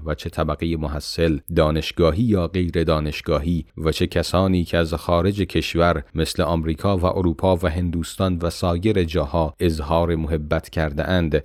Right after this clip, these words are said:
از همهٔ آقایان تشکر می‌کنم و توفیق و سلامت همه را از خداوند تعالی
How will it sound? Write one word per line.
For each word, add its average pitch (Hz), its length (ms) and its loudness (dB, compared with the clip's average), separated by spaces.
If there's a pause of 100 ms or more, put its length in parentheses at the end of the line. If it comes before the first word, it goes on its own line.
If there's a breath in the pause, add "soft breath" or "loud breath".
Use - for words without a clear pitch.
از 76 180 0
همهٔ 92 340 2
آقایان 82 500 2
تشکر 85 580 2
می‌کنم 80 480 0 (200)
و 78 100 2
توفیق 87 800 0 (140 loud breath)
و 80 100 -2
سلامت 78 560 0
همه 85 260 0
را 80 180 2
از 80 160 -4
خداوند 80 580 -2
تعالی 73 600 -2